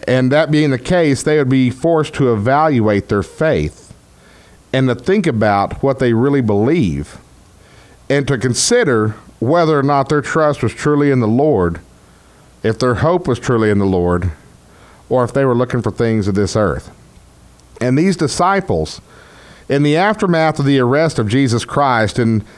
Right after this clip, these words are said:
as he was being crucified, and in the immediate aftermath of his crucifixion, they had to go through a very difficult time of transition and of transformation. And there was a lot that they had to learn over those forty days that Jesus was on the earth after his resurrection.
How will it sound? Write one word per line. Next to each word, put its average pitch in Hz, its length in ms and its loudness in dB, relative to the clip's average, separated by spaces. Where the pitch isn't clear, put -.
as 135 260 0
he 160 120 2
was 135 140 -2
being 143 200 2
crucified, 117 760 0
and 120 80 0
in 120 80 0
the 123 140 0
immediate 160 420 2
aftermath 139 640 0
of 101 120 -2
his 120 180 0
crucifixion, 131 800 -2
they 165 200 2
had 214 220 0
to 143 60 0
go 147 280 0
through 143 260 0
a 110 40 2
very 147 460 2
difficult 131 580 -4
time 143 320 0
of 95 120 -2
transition 117 800 -2
and 131 180 0
of 113 140 -2
transformation. 139 1040 -2
And 139 220 0
there 180 100 2
was 175 140 0
a 139 40 2
lot 160 440 2
that 143 140 -4
they 160 140 2
had 151 200 2
to 123 80 0
learn 139 340 2
over 135 180 2
those 120 220 0
forty 147 320 0
days 135 320 2
that 107 140 -2
Jesus 135 420 0
was 110 160 0
on 127 180 2
the 120 140 2
earth 127 260 0
after 131 360 0
his 117 280 0
resurrection. 107 880 -2